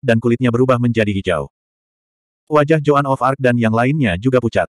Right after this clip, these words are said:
Meskipun Feng Hao tidak mengetahui kesulitan misi promosi siswa kelas merah, menilai dari situasi saat ini, kesulitannya jelas tidak biasa.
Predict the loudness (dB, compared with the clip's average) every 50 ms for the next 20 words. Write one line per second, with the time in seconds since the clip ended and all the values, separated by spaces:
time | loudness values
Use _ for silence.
0 | _ _ _ _ _ _ _ _ _ _ _ -8 -8 -6 -2 -2 0 0 0 0
1 | 0 -2 -2 0 2 0 2 2 2 0 0 2 0 0 0 0 0 0 -2 -2
2 | -2 -2 -2 0 0 0 0 0 0 -2 -2 0 0 0 0 0 -2 -4 -4 -4
3 | -4 -2 0 0 0 0 -2 -2 -2 -2 0 0 -2 -4 -8 _ _ _ -4 0
4 | 0 2 2 2 2 2 0 -2 -2 -4 -4 -2 -2 -2 -2 -2 -4 -2 -2 -2
5 | -2 -2 -2 -2 -4 -6 -10 _ -10 -6 -2 -2 -2 0 0 0 0 0 0 0
6 | 0 0 0 0 -2 -2 -2 0 0 -2 -2 -2 -2 -4 -6 -6 -6